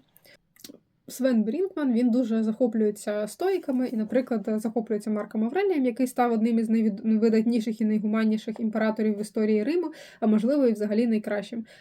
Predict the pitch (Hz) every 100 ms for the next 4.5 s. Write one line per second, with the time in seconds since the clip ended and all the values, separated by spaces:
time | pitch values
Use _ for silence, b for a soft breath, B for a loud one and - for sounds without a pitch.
0 | B 226 349 349 262 233 226 233 220 226
1 | 226 220 214 214 214 214 226 233 233 226
2 | 214 214 233 311 381 - 240 220 269 339
3 | 262 247 220 - 240 220 226 220 214 240
4 | 285 247 214 196 190